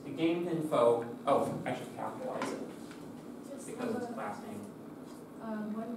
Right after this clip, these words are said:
Speaker 2: question.
Speaker 1: Yes.
Speaker 2: So with the static class, what is the difference between a mono behavior class and a static class?
Speaker 1: Um, well, static classes can inherit mono behavior.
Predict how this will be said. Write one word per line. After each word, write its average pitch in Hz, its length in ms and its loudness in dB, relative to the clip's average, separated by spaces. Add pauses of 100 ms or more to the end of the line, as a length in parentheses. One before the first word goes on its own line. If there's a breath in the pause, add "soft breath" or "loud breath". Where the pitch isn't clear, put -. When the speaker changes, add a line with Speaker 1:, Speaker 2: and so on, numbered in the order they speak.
Speaker 2:
question. - 540 -6 (320)
Speaker 1:
Yes. - 220 0 (760)
Speaker 2:
So 240 60 -2 (160)
with 226 260 -2
the 220 80 -6
static 240 400 -6 (220)
class, 196 340 -4 (1600)
what 254 160 2
is - 180 -2
the - 60 -6
difference 214 500 -2
between 208 720 -4 (180)
a - 40 -6
mono 196 420 -2
behavior 214 500 0 (220)
class 214 320 -4 (360)
and 190 140 -6
a 175 80 -10
static 170 360 -6 (180)
class? - 240 -10 (1000)
Speaker 1:
Um, 143 460 6 (380)
well, 196 240 12
static 233 480 6
classes 185 580 4 (160)
can 240 340 0
inherit 165 560 2
mono 143 280 2
behavior. - 600 -6